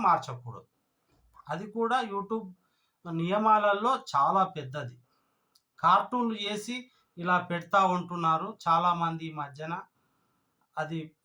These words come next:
మంచి పద్ధతి కాదు. మీ యొక్క YouTube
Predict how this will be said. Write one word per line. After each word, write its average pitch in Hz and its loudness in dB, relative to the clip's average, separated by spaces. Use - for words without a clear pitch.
మంచి 175 -6
పద్ధతి 160 -4
కాదు. 151 0
మీ 151 -8
యొక్క 156 -6
YouTube 175 -6